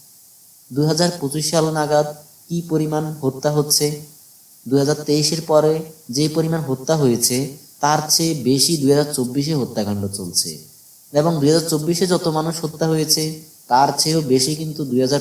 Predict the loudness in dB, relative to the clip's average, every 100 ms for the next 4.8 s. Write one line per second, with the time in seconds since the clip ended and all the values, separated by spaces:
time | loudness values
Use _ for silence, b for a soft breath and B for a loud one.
0 | -4 -8 -6 -4 -4 -4 -4 -6 -6 -10
1 | -10 -14 -18 -20 -20 -20 -16 0 2 4
2 | 2 2 2 4 2 2 -2 -2 -2 -2
3 | -2 -2 0 2 2 0 -8 -20 -20 -20
4 | -10 -6 -4 -4 -4 -8 -10